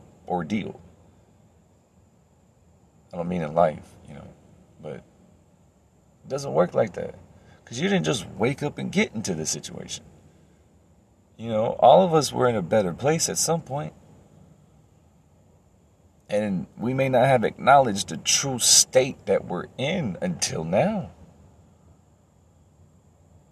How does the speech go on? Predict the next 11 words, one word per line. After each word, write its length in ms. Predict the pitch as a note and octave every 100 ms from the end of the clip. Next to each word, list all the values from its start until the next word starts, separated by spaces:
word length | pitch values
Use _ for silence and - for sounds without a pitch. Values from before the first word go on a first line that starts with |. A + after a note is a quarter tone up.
| _
And 320 | - G#2+ F#2+ F#2+
now 560 | B2 D3+ E3 C3+ A#2 -
it's 380 | F#2+ F2 - - - - E2
days, 680 | D2+ A2 G#2 D#2+ C2 - -
weeks, 1040 | - F2+ G2 F#2 E2+ - F2 C2 - - F2+
months, 1080 | F2 G2 - A#3 F2 - - - - -
years, 640 | F#3 E3+ G#3+ B3+ - - -
some 340 | - G2 G2+
of 220 | G#2+ E2
us 320 | D#2 - - - -
decades. 800 | G#2 A2 - D2 - - - -